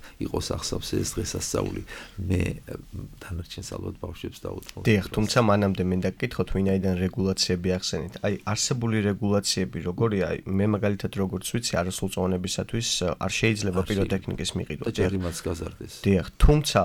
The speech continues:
Speaker 2: ანუ, არ არის ეს მაინც რეგულირებული, ა, კონტროლირებადი უფრო სწორად არ არის და რა ბერკეტები შეიძლება არსებობდეს, რომ აღნიშნული რეგულაცია დაცული იყოს მაგალითად?
Speaker 1: ზოგადად, აღსრულების პრობლემა არის, არა მარტო ამ მიმართულებით,
Speaker 2: რა თქმა უნდა.
Speaker 1: ზოგადად,
Speaker 2: დიახ.
Speaker 1: ზოგადად არის ეს და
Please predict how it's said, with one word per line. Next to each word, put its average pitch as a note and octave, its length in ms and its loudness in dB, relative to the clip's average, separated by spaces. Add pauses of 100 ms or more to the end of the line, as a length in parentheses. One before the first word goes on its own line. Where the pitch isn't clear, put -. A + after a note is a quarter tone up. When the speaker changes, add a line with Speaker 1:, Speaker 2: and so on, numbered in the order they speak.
(140)
Speaker 2:
ანუ, F#2+ 300 0 (140)
არ G#2 260 4
არის F#2+ 280 2
ეს F#2+ 180 -2
მაინც F#2 280 0
რეგულირებული, F#2+ 840 2 (100)
ა, G2 180 -2 (340)
კონტროლირებადი G#2 960 2
უფრო F2+ 220 6
სწორად G2+ 340 -2
არ F#2+ 180 2
არის F#2+ 200 -4
და - 160 -6
რა G#2 200 0
ბერკეტები A2+ 600 2
შეიძლება G2+ 540 0
არსებობდეს, G2 640 -2
რომ A#2+ 160 0
აღნიშნული G2 520 0
რეგულაცია G2 560 0
დაცული G2 480 0
იყოს - 260 -6
მაგალითად? - 480 -6 (480)
Speaker 1:
ზოგადად, G#2 600 4
აღსრულების F2 640 2
პრობლემა D#2+ 560 0
არის, E2 280 -2
არა E2 200 -2
მარტო E2 320 -2
ამ D#2+ 160 -2
მიმართულებით, D#2+ 640 0
Speaker 2:
რა F#2+ 40 0
თქმა - 200 4
უნდა. F2+ 80 8
Speaker 1:
ზოგადად, D#2+ 340 4
Speaker 2:
დიახ. - 180 -18
Speaker 1:
ზოგადად E2 520 2
არის D#2+ 300 0
ეს D#2 200 -2
და D#2+ 140 -4